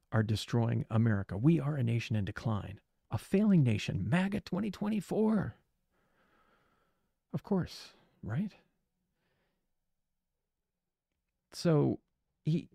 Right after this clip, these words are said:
Donald Trump does not get the connection between why he's in the courtroom and what he's done to put himself there. He doesn't get the accountability thing, which I think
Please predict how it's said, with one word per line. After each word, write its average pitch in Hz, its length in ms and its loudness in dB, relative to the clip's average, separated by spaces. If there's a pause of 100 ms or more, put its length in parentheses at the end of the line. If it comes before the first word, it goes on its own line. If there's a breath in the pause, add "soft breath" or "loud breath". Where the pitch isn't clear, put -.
Donald 202 260 2
Trump 165 420 0
does 165 280 0
not 151 320 2
get 131 220 -2
the 127 60 -2
connection 107 680 -2 (880)
between 131 500 2
why 139 220 6
he's 156 260 4
in 139 80 6
the 143 80 2
courtroom 104 540 -4 (2000)
and 127 200 6
what 113 80 2
he's 117 200 0
done 104 280 0
to 101 120 -6
put 110 200 0
himself 101 440 -4
there. - 220 -8 (200)
He 139 180 -4
doesn't 139 300 2
get 131 160 -4
the 123 80 -2
accountability 110 640 -2
thing, - 340 -12
which - 340 -4 (160)
I 156 140 0
think 113 320 -2